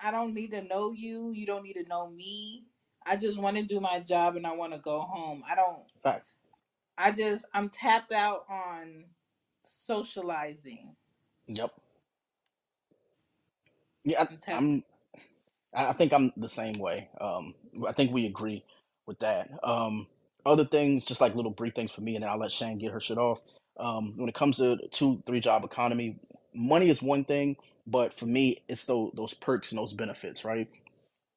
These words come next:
Speaker 2: There are a lot of people that I know that are like, "Oh, well, I have two health insurances 'cause I work,"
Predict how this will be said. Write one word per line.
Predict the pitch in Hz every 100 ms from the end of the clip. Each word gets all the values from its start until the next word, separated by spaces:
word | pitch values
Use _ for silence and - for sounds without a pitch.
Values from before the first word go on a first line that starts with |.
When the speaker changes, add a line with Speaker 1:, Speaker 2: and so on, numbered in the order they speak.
| _ -
Speaker 2:
There |
are | 143
a |
lot | 143
of | -
people | 139 120
that | 98
I | 113 127
know | 131 139 143 -
that | 120
are | 117
like, | 113 110 -
"Oh, | 190 127
well, | 147
I |
have | 135
two | - 165
health | 143 139
insurances | 120 - 127 110
'cause | - 107
I | 110
work," | 110 117